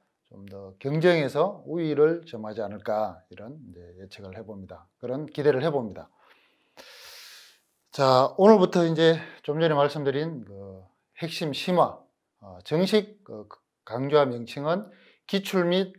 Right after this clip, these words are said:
선행 문제풀이 강의인데요. 어, 크게, 어, 세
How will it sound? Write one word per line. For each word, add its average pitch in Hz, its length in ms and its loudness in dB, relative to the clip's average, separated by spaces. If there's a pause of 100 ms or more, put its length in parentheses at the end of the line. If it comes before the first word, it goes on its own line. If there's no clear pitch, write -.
(120)
선행 160 480 -2
문제풀이 151 560 0
강의인데요. 127 640 -6 (580)
어, 98 180 -16
크게, 214 520 6 (420)
어, 101 420 -18
세 208 600 6